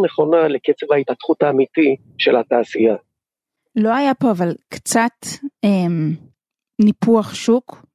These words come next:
Speaker 2: אם אתה מסתכל על חלק לא קטן מהחברות הישראליות שהונפקו, הונפקו ב-, אה, באמת במחירים אסטרונומיים, אה, יוניקורנס כאלה ואחרות, ולאט לאט הן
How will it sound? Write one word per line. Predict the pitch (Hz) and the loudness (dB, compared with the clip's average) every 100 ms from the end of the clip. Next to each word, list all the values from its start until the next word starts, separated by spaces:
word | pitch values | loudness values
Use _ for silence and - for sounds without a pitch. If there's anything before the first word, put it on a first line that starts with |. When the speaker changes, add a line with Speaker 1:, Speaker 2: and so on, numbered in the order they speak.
| - | -2
Speaker 2:
אם | 254 | 0
אתה | 254 220 | 2 0
מסתכל | 220 - 202 - 214 208 196 | 0 -2 -4 0 2 2 2
על | 180 175 190 - - - _ - | 0 0 -4 -12 -20 -20 _ -16
חלק | - 262 262 - 254 | -4 0 0 0 2
לא | 233 233 | 2 2
קטן | 269 - 202 185 185 | 0 0 0 0 0
מהחברות | 185 190 185 - 185 196 220 233 | -2 -2 -2 -2 0 0 0 0
הישראליות | 208 - 190 180 190 208 | -2 -2 -2 2 2 2
שהונפקו, | - 202 196 220 - 196 175 185 - | 0 0 0 -2 0 0 0 -4 -2
הונפקו | 220 214 262 - 294 | 0 0 -2 -2 0
ב-, | 233 214 208 196 185 165 _ - - - _ 185 | 2 0 0 -2 -2 -4 _ -20 -20 -20 _ -2
אה, | 185 185 | 0 0
באמת | 175 196 214 226 | 0 0 0 2
במחירים | 233 247 202 208 | 2 2 -2 0
אסטרונומיים, | 208 - 196 208 208 220 233 233 226 226 214 | 0 0 0 2 4 4 4 4 2 2 2
אה, | 196 196 | 2 2
יוניקורנס | 202 208 214 208 202 202 | 2 2 2 0 0 0
כאלה | 196 98 190 | 0 2 2
ואחרות, | 196 185 202 196 277 294 | 0 -2 0 0 0 -4
ולאט | 262 262 262 262 381 - | -6 -2 0 0 -2 -4
לאט | 330 320 330 | -2 -2 0
הן | 302 240 | 0 2